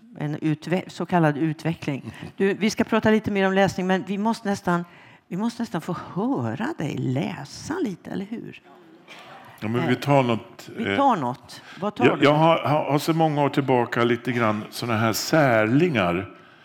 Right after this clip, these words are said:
Speaker 2: Och de finns både som höga och låga. Eh, alltså lågt stående personer till Shakespeare har de också såna här. Ah, man, på, de intellektuella kan de kalla dem för de heliga dårarna. Vi kan kalla dem också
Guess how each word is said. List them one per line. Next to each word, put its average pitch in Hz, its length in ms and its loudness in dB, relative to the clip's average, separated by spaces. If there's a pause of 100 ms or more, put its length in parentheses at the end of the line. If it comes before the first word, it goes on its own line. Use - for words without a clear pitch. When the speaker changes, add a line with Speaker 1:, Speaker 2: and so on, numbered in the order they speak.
(300)
Speaker 2:
Och 107 100 -8
de 151 160 -2
finns 147 540 -2
både 127 360 2 (140)
som 110 340 -8
höga 113 680 -2
och - 220 -6
låga. 90 640 -2 (560)
Eh, 85 400 -2
alltså 90 260 -4
lågt 95 480 -4
stående 95 600 -4
personer 95 680 -4
till 90 320 -2
Shakespeare 104 800 0
har 95 240 -4
de 95 200 -4
också 92 460 -2
såna 101 240 -2
här. 87 280 0 (380)
Ah, - 180 2
man, 120 140 2 (580)
på, 123 180 2 (180)
de 123 160 0
intellektuella 120 680 2
kan 104 180 -4
de 98 100 -4
kalla 87 380 0
dem 85 180 -6
för 92 140 -8
de 87 200 -6
heliga 80 680 -2
dårarna. 82 640 -2
Vi 80 140 -6
kan 87 180 -8
kalla 87 340 -2
dem 90 180 -6
också 85 360 -8